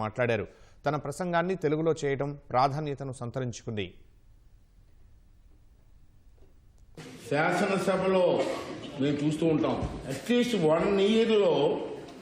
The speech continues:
Speaker 2: సెవెంటీ ఫైవ్ డేస్ హౌస్ రన్ అవ్వాలి, house must continue.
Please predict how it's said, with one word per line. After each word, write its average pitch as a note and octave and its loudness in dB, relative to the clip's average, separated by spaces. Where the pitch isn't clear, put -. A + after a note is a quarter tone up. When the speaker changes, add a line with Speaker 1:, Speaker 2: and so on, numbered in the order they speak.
Speaker 2:
సెవెంటీ G#3 2
ఫైవ్ G#3 4
డేస్ A3+ 4
హౌస్ F3+ 2
రన్ D#3 4
అవ్వాలి, C3+ 2
house - -2
must C#3 -4
continue. A#2+ -2